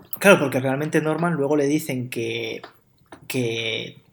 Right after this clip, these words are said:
tiene que, tiene que leer un cuento de hadas para parar a la bruja, pero claro, va a un sitio donde no está la tumba de la bruja y, y al final resucitan los zombies y tal,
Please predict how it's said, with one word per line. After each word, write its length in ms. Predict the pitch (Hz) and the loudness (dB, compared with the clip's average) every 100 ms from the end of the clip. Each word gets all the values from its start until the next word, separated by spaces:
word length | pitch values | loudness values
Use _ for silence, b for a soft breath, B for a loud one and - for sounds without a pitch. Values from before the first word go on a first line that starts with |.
| - | -8
tiene 380 | 135 135 135 | -4 -4 -4
que, 520 | 127 131 127 127 135 - | -4 -2 -2 -2 -4 -6
tiene 180 | 139 139 | -4 2
que 80 | |
leer 180 | 147 151 | 4 4
un 120 | 151 | 4
cuento 300 | 127 151 147 | -2 -2 0
de 100 | 143 | 4
hadas 240 | 151 147 - | 4 4 0
para 220 | 139 123 | -4 -4
parar 220 | 123 127 | -2 0
a 60 | 143 | 2
la 100 | 143 | 2
bruja, 400 | 147 151 151 160 _ B B B B B _ - | 0 -4 -8 -16 _ B B B B B _ 4
pero 340 | 156 143 135 | 6 6 2
claro, 440 | 131 160 165 - - _ | 2 2 0 -2 -12 _
va 160 | 143 135 | -4 0
a 20 | |
un 120 | 147 156 | 2 2
sitio 240 | 175 180 | 2 2
donde 280 | 170 139 127 | 0 0 -2
no 200 | 139 151 | 0 0
está 240 | - - | 0 2
la 160 | 139 127 | 2 0
tumba 260 | 151 139 | -2 -2
de 80 | 135 | -2
la 80 | 131 | 0
bruja 460 | 139 170 - 160 - _ _ _ _ _ _ - | 2 0 0 -10 -12 _ _ _ _ _ _ 0
y, 720 | 180 170 156 147 139 135 135 | 4 6 6 4 2 0 -2
y 80 | - | -2
al 100 | 135 | -2
final 260 | 131 135 139 | -2 -4 -4
resucitan 480 | 143 143 151 151 156 | -4 -4 -4 -4 -4
los 220 | 160 - | -4 -4
zombies 360 | 185 175 175 | -6 -4 -6
y 40 | 175 | -6
tal, 240 | 180 196 | -8 -8